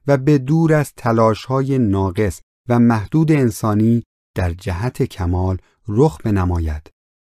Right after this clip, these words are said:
ممکن است بپرسید: اگر خدا ذاتاً به لحاظ اخلاقی کامل است و به واسطه ذات اقدس خود از نقائص انسانی متمایز،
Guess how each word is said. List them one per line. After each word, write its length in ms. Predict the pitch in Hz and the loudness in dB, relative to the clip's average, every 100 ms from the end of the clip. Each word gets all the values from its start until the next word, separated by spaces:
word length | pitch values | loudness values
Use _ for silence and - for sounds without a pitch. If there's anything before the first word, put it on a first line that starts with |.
| _ _ _ _ - | _ _ _ _ 0
ممکن 360 | 160 139 143 | 2 2 0
است 180 | 127 - | 0 0
بپرسید: 580 | 113 107 101 - 104 - _ _ _ _ _ | -2 -2 -4 -2 -6 -6 _ _ _ _ _
اگر 260 | 139 151 156 | -4 0 -2
خدا 520 | - - 117 123 107 | -4 -2 0 2 2
ذاتاً 680 | 90 90 107 101 - 92 82 - _ _ | 0 0 2 0 -2 -2 -2 -8 _ _
به 120 | 123 | 0
لحاظ 520 | 123 123 107 131 139 | 2 2 0 0 0
اخلاقی 600 | 139 123 - 107 98 107 | 0 -2 -4 -4 -2 -2
کامل 460 | 101 - 101 95 101 | -6 -4 -2 0 0
است 320 | 95 92 - _ _ _ _ | -2 -4 -6 _ _ _ _
و 200 | 104 120 | -2 0
به 180 | 117 123 | 2 0
واسطه 800 | 110 120 113 - 120 - 139 135 | 2 2 0 -2 -4 -2 -2 -2
ذات 500 | 104 104 143 139 123 | -2 2 2 2 -2
اقدس 520 | 117 98 98 107 - | -4 -4 -4 -4 -4
خود 420 | 98 - 101 95 - _ _ _ | -8 -4 -4 -4 -10 _ _ _
از 260 | 139 139 131 | -2 0 2
نقائص 680 | 135 131 123 127 139 139 151 | 2 2 2 2 0 -4 -6
انسانی 720 | - 110 101 - 98 104 104 | -4 -4 -4 -4 -2 0 0
متمایز، 840 | 90 95 98 90 92 98 123 120 | -2 -4 -2 -2 0 0 0 0